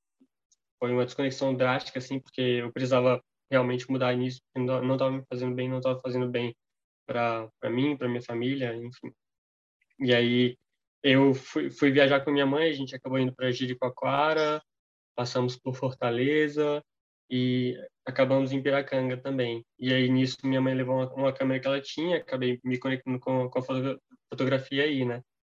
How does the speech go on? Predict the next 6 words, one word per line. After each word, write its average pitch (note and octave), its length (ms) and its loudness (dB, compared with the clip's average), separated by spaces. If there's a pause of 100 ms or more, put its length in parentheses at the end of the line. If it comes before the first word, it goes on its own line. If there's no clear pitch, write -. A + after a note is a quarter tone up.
(260)
E A#2 60 -2
aí, A#2 600 -2 (600)
é, A2+ 500 -2 (100)
eu C3 80 -2
tava C#3 160 8
fazendo C3+ 560 2